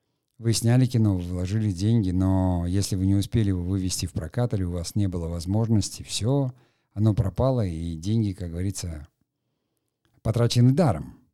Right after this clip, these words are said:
Потому что вышло новое кино и новое кино, новое. То есть это достаточно скоропортящийся продукт. Особенно в контексте бизнеса. Не все же фильмы, они, как говорится, обречены в вечность.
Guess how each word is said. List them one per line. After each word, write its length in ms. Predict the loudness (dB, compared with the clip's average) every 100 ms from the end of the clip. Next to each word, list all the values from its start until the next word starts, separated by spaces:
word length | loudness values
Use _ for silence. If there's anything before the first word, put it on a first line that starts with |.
| -8
Потому 300 | 0 4 4
что 160 | 2 -2
вышло 460 | -4 0 0 2
новое 340 | 4 6 6 4
кино 300 | 2 0 2
и 20 |
новое 320 | 4 6 4
кино, 300 | 2 -2 0
новое. 400 | 2 2 2 0
То 120 | -2
есть 200 | -6 -6
это 100 | -8
достаточно 600 | -6 -6 -4 -2 -2 0 0
скоропортящийся 1080 | 0 0 0 2 0 0 -4 -4 -4 -2
продукт. 520 | -2 -2 -4 -8 -16 -20 _ _ _ _ _
Особенно 480 | -4 0 4 6 6
в 60 | 4
контексте 540 | 2 2 0 -2 -4
бизнеса. 800 | -2 0 0 0 -8 -10 -12 -16 _ _ _ _ _ _ _ _ _ _
Не 140 | 2 2
все 180 | 2
же 140 | 2 0
фильмы, 520 | 2 2 4 0 -4
они, 300 | -2 0 0
как 140 | -4
говорится, 280 | -8 -6 -6
обречены 540 | -4 -4 0 0 2 -2
в 40 |
вечность. 800 | -4 -4 -4 -6 -14 -16 -18